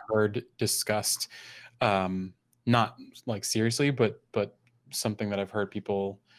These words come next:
speculate about is that these thicker, uh, title bars and generally, like, more wide open space in the U I,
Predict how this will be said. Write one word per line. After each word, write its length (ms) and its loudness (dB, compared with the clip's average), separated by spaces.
speculate 460 2
about 300 4
is 280 6
that 340 2
these 600 0
thicker, 720 2
uh, 360 -2
title 300 4
bars 560 6
and 240 0
generally, 640 2
like, 260 0
more 300 -2
wide 360 0
open 280 -2
space 440 -2
in 60 0
the 100 0
U 240 -2
I, 380 0